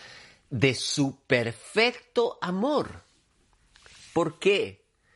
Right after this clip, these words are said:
Porque de ahí en adelante, al interpretar la realidad, al interpretar la vida con una escala de valor diferente a la de Dios, lo que empezamos a disfrutar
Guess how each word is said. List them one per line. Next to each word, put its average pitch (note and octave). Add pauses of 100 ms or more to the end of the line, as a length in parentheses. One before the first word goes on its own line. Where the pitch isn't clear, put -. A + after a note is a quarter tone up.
(520)
Porque C#3+
de C#3
ahí D#3
en F3
adelante, D3+
al A#2
interpretar B2
la G3
realidad, C#3
al A#2+
interpretar A#2
la D3
vida C3 (680)
con A#2
una C3+
escala C#3
de B2+
valor B2
diferente B2+
a G#2
la F#2+
de F2+
Dios, B2+ (1200)
lo A2
que A#2+
empezamos B2+
a A#2+
disfrutar A2